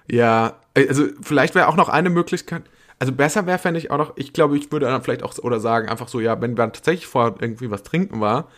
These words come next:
ist, glaub ich, immer noch irgendwie, ähm, sag ich mal,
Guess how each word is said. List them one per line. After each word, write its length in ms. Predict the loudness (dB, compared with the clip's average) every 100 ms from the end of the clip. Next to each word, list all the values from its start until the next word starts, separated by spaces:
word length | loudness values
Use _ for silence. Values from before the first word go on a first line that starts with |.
| -20 _ -10
ist, 100 | 0
glaub 140 | 0
ich, 100 | 2
immer 180 | 2 4
noch 240 | 2 -2
irgendwie, 360 | -4 -2 -2 -8 -16 _ 0
ähm, 360 | 4 4 4
sag 160 | 2 2
ich 120 | 0
mal, 520 | 2 4 6 4 2